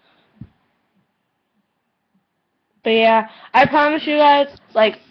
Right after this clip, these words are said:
my phone, I don't know if I can do it on my phone. Like, I can do it on my phone, but it's gonna just, like, take forever.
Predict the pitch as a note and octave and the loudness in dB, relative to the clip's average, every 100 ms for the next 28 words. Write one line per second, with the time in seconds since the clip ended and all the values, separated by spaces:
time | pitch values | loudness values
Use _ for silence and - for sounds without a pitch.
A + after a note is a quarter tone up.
0 | - B3 C4+ - C4 C4+ C#4+ C4 C4+ C#4+ | -6 -2 -2 0 2 2 0 0 2 2
1 | C#4 C4 B3+ A#3+ A3+ A#3 A3+ A#3+ A#3+ A#3 | 2 -2 -2 -6 -2 -2 0 -2 -4 -4
2 | A#3+ A#3+ _ _ G#3 G#3 G3 A3+ C4+ B3 | -6 -8 _ _ -6 -4 -2 -4 -4 0
3 | C#4+ C4+ B3+ A3 - D4 D#4 C#4+ A3 G#3+ | 0 2 0 -4 0 2 2 0 -2 -4
4 | A#3+ A#3 G#3+ A3 G#3 G3+ B3 B3 - G3+ | -6 -6 -8 -6 -6 -4 -4 -4 -6 -10
5 | - G#3 G#3+ G3+ | -6 -8 -6 -8